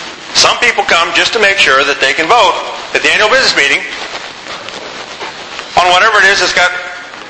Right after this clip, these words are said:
them going. That's not right. But that's how it is.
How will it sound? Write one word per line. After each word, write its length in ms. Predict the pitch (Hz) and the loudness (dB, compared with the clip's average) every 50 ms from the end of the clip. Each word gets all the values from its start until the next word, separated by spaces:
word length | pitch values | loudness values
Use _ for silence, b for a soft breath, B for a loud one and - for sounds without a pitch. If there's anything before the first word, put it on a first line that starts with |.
| - - - - - - - - - - - - | -16 -16 -16 -16 -16 -18 -18 -20 -20 -20 -4 -2
them 160 | 151 165 175 | -2 0 2
going. 300 | 196 214 185 113 - - - - - - - - - - - - - - - - - - - - - - - - - - - - - - - - - - - - - - - - - - - - - - - - - - 80 80 80 - 120 123 - - - - - - - - 69 69 139 - 78 76 - - - - - - - - - - - - - - - - - - - - | 2 4 4 2 0 -2 -6 -12 -14 -16 -18 -20 -20 -20 -20 -20 -20 -20 -20 -20 -20 -20 -20 -20 -20 -20 -20 -20 -20 -20 -20 -20 -20 -20 -20 -20 -20 -20 -20 -20 -20 -20 -20 -20 -20 -20 -20 -20 -20 -20 -18 -18 -18 -20 -20 -20 -20 -20 -20 -20 -18 -18 -18 -18 -18 -18 -20 -20 -20 -20 -20 -20 -20 -20 -20 -20 -18 -18 -18 -20 -20 -20 -20 -20 -20 -20 -20 -20 -20 -20 -20 -18 -8 0
That's 220 | - - 170 - 240 | 0 0 2 4 2
not 100 | 214 190 | 4 4
right. 240 | 196 233 233 120 - - - - - - - - - - - - - - - - - - - 622 622 659 - - - - - - - - - - - - - - - - - | 4 4 4 2 0 -4 -8 -10 -12 -14 -16 -18 -20 -20 -20 -20 -20 -20 -20 -20 -20 -20 -18 -18 -18 -18 -18 -18 -18 -18 -18 -18 -20 -20 -20 -20 -20 -20 -20 -20 -20 -6 -2
But 120 | - 151 160 | 0 0 2
that's 160 | 175 175 - | 2 2 2
how 160 | 175 147 143 | 2 4 4
it 80 | 156 180 | 4 2
is. 160 | 151 - - | 2 0 -2